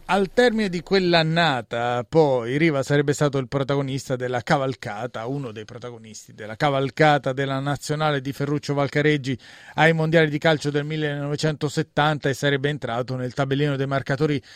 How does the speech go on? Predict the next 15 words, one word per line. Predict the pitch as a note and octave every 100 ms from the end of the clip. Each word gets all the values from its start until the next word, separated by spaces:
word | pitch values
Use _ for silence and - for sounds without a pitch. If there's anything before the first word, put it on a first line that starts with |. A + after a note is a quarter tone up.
| - -
della | D#3 E3 D#3
cosiddetta | E3+ D3+ D#3+ E3+ E3
partita | D3+ C#3+ E3+ D#3+ D3
del | D3+ D3
secolo, | - E3+ D#3 - C#3+ C#3
la | C#3 D#3 C#3+
semifinale | - E3 D#3+ D3 - D3 D#3 D3 C#3+
mondiale | D3 D3+ D3
contro | C3 D3+ C#3 C#3+
la | C#3+
Germania, | C#3 C#3 D3+ C#3+ C3+
quella | D3+ C3+
vinta | C#3 D3+ C#3+
dagli | C3+ C#3
azzurri | C#3 B2+ D3+ C#3